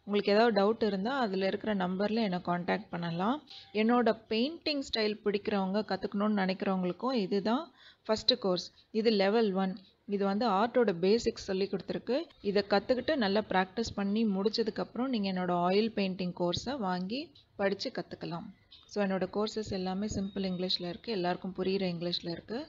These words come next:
அதனால உங்களுக்கு எந்த ப்ராப்ளமும் இருக்காது. கத்துக்க நினைக்கிறவங்க வாங்கி படிங்க.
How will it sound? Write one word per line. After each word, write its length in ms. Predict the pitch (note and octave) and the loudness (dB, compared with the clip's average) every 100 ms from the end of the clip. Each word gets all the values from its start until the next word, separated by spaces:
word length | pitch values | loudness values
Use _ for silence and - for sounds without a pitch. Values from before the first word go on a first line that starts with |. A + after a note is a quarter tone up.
| - - | -14 -8
அதனால 500 | - F3+ G3+ G3 A3 | -2 2 4 4 2
உங்களுக்கு 320 | G#3+ F#3 - F3 | 2 -2 -4 -4
எந்த 140 | F#3 - | -4 -2
ப்ராப்ளமும் 480 | F3 E3+ F3+ F#3 F#3 | -4 -2 -4 -2 -4
இருக்காது. 500 | F3 - E3 F3 A3 C#4 - - _ - | -4 -4 -4 0 0 0 -8 -20 _ -4
கத்துக்க 340 | G#3 - - | 0 2 2
நினைக்கிறவங்க 640 | A#3 G#3+ G#3 G#3 G3 G3+ A#3+ | 4 4 0 0 -2 0 0
வாங்கி 320 | G3+ G3 G3 | 0 0 -2
படிங்க. 420 | G3 F3+ F3 F3 | -2 -4 -4 -2